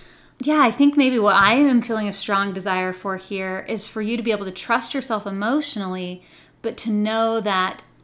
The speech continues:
the emotion doesn't mean always what we think it means about the external world. Sometimes there's a coincidence. Like, sometimes you feel kind of a little afraid of someone, and then you find out there's reasons logically to feel afraid of them. But you could also feel kind of afraid of someone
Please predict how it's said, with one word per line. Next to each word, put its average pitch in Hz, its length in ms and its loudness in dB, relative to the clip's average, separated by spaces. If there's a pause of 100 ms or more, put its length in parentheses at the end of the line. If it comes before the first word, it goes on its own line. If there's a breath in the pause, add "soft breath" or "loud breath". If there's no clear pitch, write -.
the 214 100 -8
emotion 226 580 0
doesn't 208 380 -6
mean 214 640 -2
always 190 260 -4
what 202 80 -8
we 196 60 -6
think 196 240 -6
it - 80 -8
means 190 240 -8
about 180 520 -8
the - 140 -14
external 180 600 -12
world. 175 500 -12 (300)
Sometimes 254 400 2
there's 214 160 0
a 208 60 -4
coincidence. 285 920 -6
Like, 226 180 -6
sometimes 254 380 2
you 208 40 -6
feel 214 220 -4
kind 208 240 -8
of 185 160 -10 (160)
a 214 60 -4
little 214 180 0
afraid 208 480 -2
of 302 100 -2
someone, 320 440 0 (200)
and 240 220 2
then 247 160 4
you 233 100 2
find 226 300 -2
out 220 160 0
there's 208 240 -4
reasons 226 920 -4
logically 254 720 -2
to 294 160 -4
feel 262 180 -4
afraid 262 320 -4
of 285 140 -6
them. 349 340 -2 (240)
But 214 240 2
you 277 100 2
could 330 120 2
also 262 240 4
feel 240 200 -2
kind 233 220 -4
of 208 100 -4
afraid 226 320 -4
of 214 100 -6
someone 196 540 -6